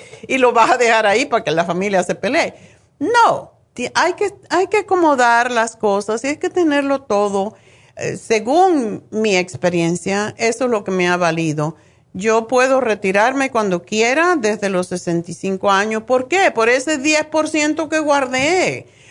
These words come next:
desde que era muy joven y que y-, no era tan joven. <laughs> Cuando llegué a Estados Unidos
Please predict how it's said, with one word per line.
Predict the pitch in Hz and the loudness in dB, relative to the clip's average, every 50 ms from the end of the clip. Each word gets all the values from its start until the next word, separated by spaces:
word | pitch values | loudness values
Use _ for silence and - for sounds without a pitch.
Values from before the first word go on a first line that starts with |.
| - _ _ _ _ - - _ | -20 _ _ _ _ -20 -20 _
desde | 202 208 202 214 240 240 247 254 262 269 269 269 | -12 -8 -2 0 2 2 2 2 0 -2 -2 0
que | - 240 226 | 0 0 2
era | 233 254 254 247 247 - | 2 2 0 0 -4 -6
muy | - 220 226 254 294 339 370 359 370 | -6 -4 0 2 4 4 6 4 4
joven | 339 359 294 277 269 233 165 151 156 170 190 214 214 - - - _ - - _ | 2 2 2 4 4 4 4 2 2 2 -2 -4 -6 -10 -18 -20 _ -20 -20 _
y | - - 214 - | -6 -6 -6 -6
que | - - 214 214 208 202 202 - - 202 185 175 170 175 175 - | -4 0 2 2 4 2 2 0 -2 -4 -6 -6 -6 -8 -12 -12
y-, | - - - | -14 -14 -12
no | - 180 190 208 214 262 | -8 -4 -2 0 2 2
era | 427 494 539 | 2 2 2
tan | 523 571 539 | 2 0 2
joven. | 440 453 480 508 508 466 359 370 453 480 - - _ _ - - - - - - 254 - - - - | 4 6 6 6 6 6 2 2 0 -4 -8 -14 _ _ -4 -4 -4 -6 -12 -14 -14 -12 -12 -12 -12
<laughs> | - - | -6 -4
Cuando | 269 254 240 226 233 | -4 -2 0 0 0
llegué | 233 226 233 233 233 262 | 2 2 0 2 2 0
a | 269 | -2
Estados | - - 285 285 285 302 302 | 0 0 2 2 2 0 -2
Unidos | 285 254 247 240 240 247 247 262 349 370 - | -4 -4 -2 -2 0 0 0 0 0 -2 -4